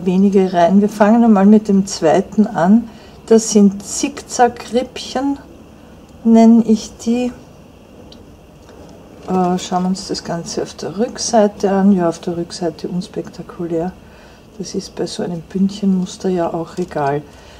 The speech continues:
Das ist auch elastisch, nicht ganz so elastisch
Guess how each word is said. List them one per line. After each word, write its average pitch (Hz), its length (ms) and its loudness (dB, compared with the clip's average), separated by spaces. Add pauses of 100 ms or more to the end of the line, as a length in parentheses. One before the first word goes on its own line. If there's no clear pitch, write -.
(120)
Das 254 200 -4
ist - 260 -6
auch 226 580 4
elastisch, 220 760 0
nicht 247 320 -6
ganz 214 340 2
so 220 80 2
elastisch 185 800 0